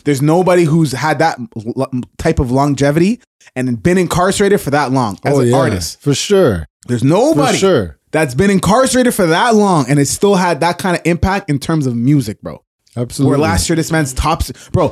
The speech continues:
Speaker 1: he's been, last year he was a top streaming artist on YouTube. And he's been in jail since two thousand eleven.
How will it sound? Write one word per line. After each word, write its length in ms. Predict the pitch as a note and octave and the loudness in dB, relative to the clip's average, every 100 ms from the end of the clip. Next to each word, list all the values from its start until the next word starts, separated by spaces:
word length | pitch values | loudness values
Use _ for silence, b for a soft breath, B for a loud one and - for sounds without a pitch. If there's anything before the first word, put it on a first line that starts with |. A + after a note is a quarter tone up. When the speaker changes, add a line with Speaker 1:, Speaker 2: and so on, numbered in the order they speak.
| B | B
Speaker 1:
he's 240 | - F3+ C#3 | 0 2 2
been, 160 | E3 | 0
last 280 | D3 F3 - | 2 0 2
year 80 | G#3 | 2
he 60 | |
was 140 | F3 C3+ | 4 2
a 40 | |
top 360 | - D#3 D#3 - | -2 0 0 0
streaming 280 | - D#3 B2+ | 0 2 2
artist 280 | C3 C3 | 2 0
on 100 | A#2+ | -2
YouTube. 320 | G#2+ A2 - - _ _ _ _ - | -2 -4 -8 -16 _ _ _ _ -2
And 60 | C#3 | -2
he's 120 | A#2+ | 0
been 160 | D#3+ | 2
in 80 | F3+ | 2
jail 240 | D3+ D#3+ D#3+ | 4 2 2
since 220 | D3+ - | -2 -6
two 260 | - G3+ | 0 2
thousand 600 | G3 - D#3 F3 D3+ D#3+ - | 2 0 2 2 2 -2 -2
eleven. 600 | B2+ B2 C3+ D#3+ A#2 | -2 -2 -2 -4 -4